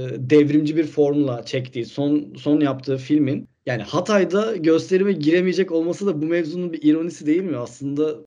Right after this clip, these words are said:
yani üzücü bir yandan. Aslında kitlelere daha fazla ulaşmak, daha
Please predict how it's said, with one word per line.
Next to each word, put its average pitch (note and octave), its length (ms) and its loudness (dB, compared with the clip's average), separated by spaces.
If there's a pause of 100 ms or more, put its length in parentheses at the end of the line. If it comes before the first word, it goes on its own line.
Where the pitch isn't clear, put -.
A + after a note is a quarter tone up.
(120)
yani B2 180 -6
üzücü E3 380 -2
bir A3 60 0
yandan. B2 380 -4
Aslında C3+ 260 -6
kitlelere E3+ 520 0
daha E3 200 0
fazla D3+ 500 -2
ulaşmak, C#3+ 600 -2
daha C#3+ 480 -4